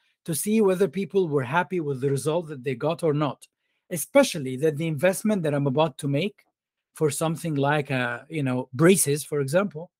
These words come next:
um, it's kind of a sizable investment. Like, you know,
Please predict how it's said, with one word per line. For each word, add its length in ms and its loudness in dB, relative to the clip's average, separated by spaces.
um, 360 -8
it's 200 -2
kind 260 6
of 100 6
a 280 8
sizable 500 4
investment. 640 -2
Like, 320 -8
you 100 -4
know, 300 -6